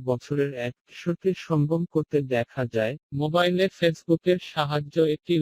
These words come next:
লাইভ সম্প্রচার করা হয়। আমেরিকার মেলোয়াকি শহরের পুলিশ ফেসবুককে চোদ্দ বছর বয়সী কিশোরীর অ্যাকাউন্টের সব তথ্য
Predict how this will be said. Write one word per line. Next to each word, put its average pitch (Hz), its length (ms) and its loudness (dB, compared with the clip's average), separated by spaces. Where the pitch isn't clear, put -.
লাইভ 147 200 2
সম্প্রচার 156 500 0
করা 123 220 4
হয়। 113 200 -8
আমেরিকার 170 540 0
মেলোয়াকি 151 480 0
শহরের 151 420 -2
পুলিশ 147 300 -2
ফেসবুককে 139 580 -6
চোদ্দ 147 200 -2
বছর 127 280 -2
বয়সী 127 320 -4
কিশোরীর 165 420 -6
অ্যাকাউন্টের 143 640 -4
সব 147 140 -4
তথ্য - 180 -8